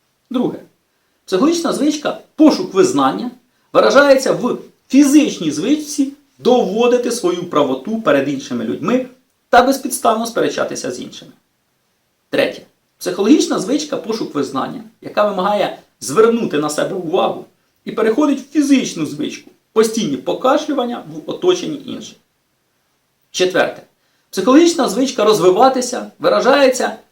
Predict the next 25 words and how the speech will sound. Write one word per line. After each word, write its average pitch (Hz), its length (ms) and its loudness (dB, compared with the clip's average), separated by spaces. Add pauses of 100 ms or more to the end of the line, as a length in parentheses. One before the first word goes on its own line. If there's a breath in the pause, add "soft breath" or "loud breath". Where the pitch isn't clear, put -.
(520)
необхідності 262 1000 2
багато 185 360 0
читати 214 600 0
і 208 60 -6
перетворюється 202 800 -2
в 127 60 -4
навик 160 380 -2
швидкочитання, - 880 -4 (800)
часте - 380 4
застосування 190 600 0
якого 240 300 -2
перетворюється - 600 -4
в - 140 -6
фізичну 135 440 -4
звичку 135 400 -6
швидко - 360 -8
читати. - 540 -12 (960)
П'яте. - 320 -2 (880)
Психологічна 294 520 4
звичка 240 340 0
бути - 260 0
організованим 143 760 -2 (200)
вимагає 233 480 0
заощадження 147 880 2
часу 254 500 0